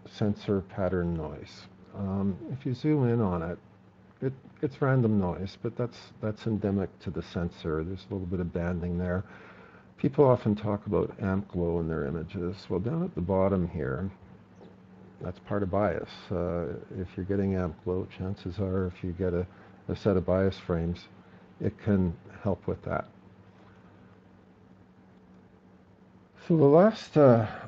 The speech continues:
calibration frame I want to talk about is flats, and this is arguably, to me, the most important one. These ones are shot,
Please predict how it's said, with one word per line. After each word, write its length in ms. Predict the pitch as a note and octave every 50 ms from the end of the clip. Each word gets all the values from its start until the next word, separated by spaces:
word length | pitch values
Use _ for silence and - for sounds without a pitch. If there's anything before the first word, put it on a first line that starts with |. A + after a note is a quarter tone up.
| - - - - - - - - - - - -
calibration 640 | - - A#2 G#2+ G#2+ E2+ F#2+ F#2 G2 - - G2 F#2+ -
frame 240 | - G2+ F#2 F#2
I 60 | F#2 F2+
want 220 | F#2 F2+ F2+ F2
to 80 | - -
talk 220 | F#2 E2 - -
about 200 | - F2+ F2 E2+
is 120 | F2 E2+ - - - - -
flats, 540 | - - - - D2+ - - - - - -
and 220 | G2+ F2 E2+ F#2
this 160 | G2+ G2+ - -
is 160 | A2+ F#2 -
arguably, 760 | - F#2 F#2 F#2 F2 - F#2+ F#2 F2+ E2 D#2+ - F2+ F2+ F2 - -
to 60 | - E2
me, 260 | E2+ F2+ F#2 F2 E2+
the 140 | D#2+ E2 D#2+
most 340 | D#2+ D#2+ E2 - - -
important 640 | E2 D#2 D2 - - - - D#2+ D#2+ - - F#2 - - -
one. 260 | D2 D2+ C#2+ C#2 - - - - - - - - - - - - - - - - - - - - -
These 280 | G2+ B2+ E3+ G3+ - B3
ones 260 | A#3 A3+ G#3 G#3+ -
are 120 | D3+ A#2+
shot, 440 | - - - - A2 G2 G#2+ G#2+ -